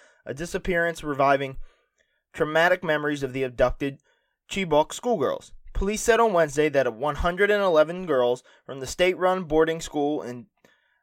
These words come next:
Dapchi in Yobe State were unaccounted for, following a jihadist raid on Monday night. Hours later,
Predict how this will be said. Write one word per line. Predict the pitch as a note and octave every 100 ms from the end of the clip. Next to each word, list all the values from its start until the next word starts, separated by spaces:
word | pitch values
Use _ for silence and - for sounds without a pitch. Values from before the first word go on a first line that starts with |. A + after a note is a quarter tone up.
| _ -
Dapchi | D3+ - C3+ B2 -
in | A#2 B2
Yobe | D3 D#3 -
State | - B2 B2 -
were | - C#3 G#2+
unaccounted | A#2 - G3 F#3 B2
for, | - G#2 - _ _
following | A#2+ B2 C3+
a | C#3
jihadist | C#3 C#3 C3+ C#3 B2+
raid | A2+ A#2
on | A#2+
Monday | A2+ A#2 C#3
night. | C#3+ E2 _ _ _ _ _
Hours | C#3+ F#3 G#3+ E3+
later, | D#3 C#3+ D#3